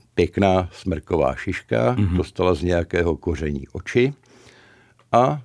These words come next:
Speaker 1: udělali se jí vousy právě z tohoto lišejníku. Ten lišejník se jeden čas myslelo, že dokonce úplně vymizel. Naštěstí to není pravda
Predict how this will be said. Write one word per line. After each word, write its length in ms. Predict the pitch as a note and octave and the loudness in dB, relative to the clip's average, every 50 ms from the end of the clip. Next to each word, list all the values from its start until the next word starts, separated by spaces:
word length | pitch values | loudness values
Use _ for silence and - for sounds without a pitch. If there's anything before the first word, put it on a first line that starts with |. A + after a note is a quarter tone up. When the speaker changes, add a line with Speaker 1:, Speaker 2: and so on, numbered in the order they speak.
| - - | -8 -4
Speaker 1:
udělali 480 | G#2+ G#2 G2+ G#2+ A2 G#2+ G#2+ A2 A2+ | -2 2 2 4 4 4 4 4 2
se 200 | F#2+ - - G#2+ | 0 0 2 2
jí 140 | G#2+ F#2+ F2+ | 4 4 4
vousy 520 | F2 D#2 E2 F2+ F#2+ F2+ - - - A2 - | 2 2 2 2 0 0 -2 -2 -2 -2 -2
právě 580 | - - F2 E2 E2 E2+ E2+ E2+ F2 F2+ F2+ | -2 0 2 2 4 4 2 2 2 0 0
z 120 | F2 - - | -2 -6 -6
tohoto 500 | - D#2+ D#2+ D#2 C#2+ - - D#2+ D#2 D2+ | -6 -4 -2 -2 -4 -2 -2 -2 -2 -2
lišejníku. 760 | D#2+ D#2+ D#2 - - F2+ E2+ E2+ E2 D2+ C#2+ - - - B1+ - _ _ _ _ _ _ _ - - - _ _ | -4 -8 -8 -4 -2 0 0 2 0 0 -2 -6 -8 -12 -12 -12 _ _ _ _ _ _ _ -20 -20 -20 _ _
Ten 140 | - - F#2 | -2 0 4
lišejník 720 | A2 C#3+ C#3 - - E3+ E3 E3 C#3+ A2+ F#2 D#2+ - - - - - - _ _ - - - | 4 4 4 4 4 4 6 6 6 6 4 2 0 -4 -12 -20 -20 -20 _ _ -20 -12 -4
se 140 | - - G2+ | 0 2 2
jeden 240 | G#2+ G#2+ A#2 A2 G#2 | 4 4 2 0 0
čas 280 | - - A#2 G#2 - | -2 -4 -4 -4 0
myslelo, 480 | A2 G2+ F2+ - - A2 G#2 G2+ G#2 G2 | 0 0 0 0 -2 0 2 2 2 0
že 140 | D#2+ G2 F#2 | 0 -2 -2
dokonce 440 | F#2 F2+ - - F2+ F2+ - - | -4 -4 -2 -4 -6 -4 -6 -8
úplně 400 | - - E2+ - - F2+ F2 E2+ | -8 -8 -10 -4 -2 -2 0 0
vymizel. 540 | D2+ D#2 D2+ D2 D2 C#2+ B1+ C2 B1+ B1 C2 - _ - _ _ _ _ _ _ - _ _ - | 0 -2 -2 -2 -4 -4 -4 -6 -8 -8 -10 -14 _ -20 _ _ _ _ _ _ -20 _ _ -4
Naštěstí 1000 | - F2 G#2 A2 G2 - - A#2+ A#2 - - - A#2 A2+ A#2 A#2+ C3+ C3+ C3 C3 - _ _ | 0 2 2 2 0 0 0 0 0 0 -4 -4 -2 -2 -2 -2 -4 -6 -6 -10 -16 _ _
to 140 | - G#2+ G2+ | -4 -2 0
není 240 | G2+ G2 G2 F2 D#2+ | 0 2 0 0 -2
pravda 640 | - - D2 C#2+ D#2 E2+ D#2 D#2 D2+ E2 F#2 A2 | -2 -2 -2 -2 -2 -2 -2 0 0 0 0 -2